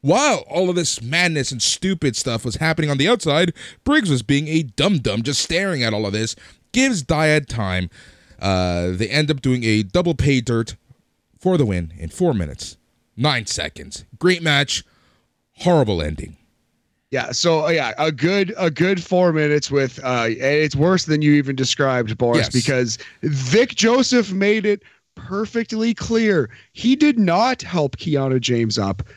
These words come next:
Speaker 2: You, Vic Joseph made it perfectly clear during the replay. Brooks Jensen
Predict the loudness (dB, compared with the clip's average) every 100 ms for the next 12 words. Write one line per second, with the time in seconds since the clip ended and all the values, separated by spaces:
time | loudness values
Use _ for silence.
0 | _ _ _ -4 0 2 2 2 2 2
1 | 0 2 2 2 0 0 0 2 4 2
2 | 4 2 2 4 4 2 2 2 2 -2
3 | -10 _ 0 2 2 0 0 0 0 -2